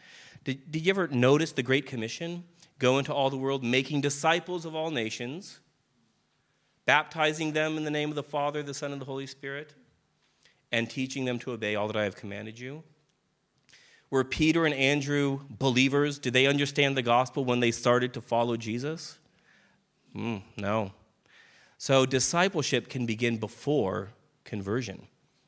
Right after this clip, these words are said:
I think that's actually really important. So don't think you have to have someone who's already a Christian. You just have to have someone like Peter and Andrew who's saying, "Well, I don't really get what's going on here, but I'm curious. I'd like to learn more," and go ahead and live life with them.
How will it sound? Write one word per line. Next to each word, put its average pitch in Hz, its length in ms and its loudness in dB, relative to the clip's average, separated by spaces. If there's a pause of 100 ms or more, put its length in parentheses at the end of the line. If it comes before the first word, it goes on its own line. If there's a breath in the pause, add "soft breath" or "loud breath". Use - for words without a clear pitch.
(140)
I 98 80 -6
think 185 160 -2
that's 156 160 2
actually 135 280 0
really 131 260 2
important. 98 640 -6 (680 soft breath)
So 139 120 -2
don't 220 240 4
think 151 320 2
you 135 120 -2
have 151 200 0
to 160 60 0
have 139 120 0
someone 135 240 -2
who's 123 200 0
already 127 300 4
a 107 60 0
Christian. 90 500 -8 (340 loud breath)
You 131 140 4
just 202 200 4
have 170 200 2
to 151 100 -2
have 131 220 0
someone 117 360 0
like 139 240 2
Peter 151 280 4
and 156 80 4
Andrew 165 340 2
who's 107 160 -2
saying, 113 320 0
"Well, 151 300 0
I 110 100 0
don't 139 160 0
really 143 160 2
get 139 160 4
what's 143 160 -2
going 139 300 2
on 165 140 2
here, 156 120 0
but 123 100 2
I'm 131 140 2
curious. 123 560 -4 (380 soft breath)
I'd 175 160 -4
like 185 160 -2
to 170 100 -6
learn 165 240 2
more," 87 320 -2 (840 loud breath)
and 117 180 -4
go 127 160 2
ahead 110 440 0 (440)
and 101 200 -2
live 120 280 6
life 98 320 -4
with - 160 -14
them. 90 280 -16